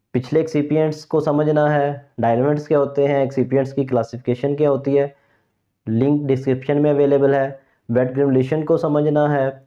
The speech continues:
तो प्लेलिस्ट का लिंक डिस्क्रिप्शन में है, क्योंकि बाइंडर्स या सारे एक्सिपिएंट्स को समझने के लिए सबसे पहले आपको ग्रेनुलेशन को समझना चाहिए, वेट ग्रेनुलेशन क्या होती है,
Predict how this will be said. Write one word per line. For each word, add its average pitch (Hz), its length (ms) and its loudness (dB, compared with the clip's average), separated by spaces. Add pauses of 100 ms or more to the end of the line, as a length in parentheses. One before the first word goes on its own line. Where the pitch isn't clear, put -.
(420)
तो 131 100 0
प्लेलिस्ट 135 460 0
का 151 80 0
लिंक 147 260 0
डिस्क्रिप्शन 143 520 -2
में 143 120 0
है, 135 320 0 (260)
क्योंकि 131 180 2
बाइंडर्स 131 500 0
या 156 100 0
सारे 135 240 0
एक्सिपिएंट्स 147 540 -2
को 151 120 -2
समझने 143 440 0
के 147 100 0
लिए 139 360 2 (280)
सबसे 135 260 -2
पहले 147 320 2
आपको 127 460 2
ग्रेनुलेशन 123 540 0
को 147 140 0
समझना 139 420 0
चाहिए, 139 340 2
वेट 123 180 0
ग्रेनुलेशन 131 460 0
क्या 135 120 4
होती 127 260 2
है, 131 300 0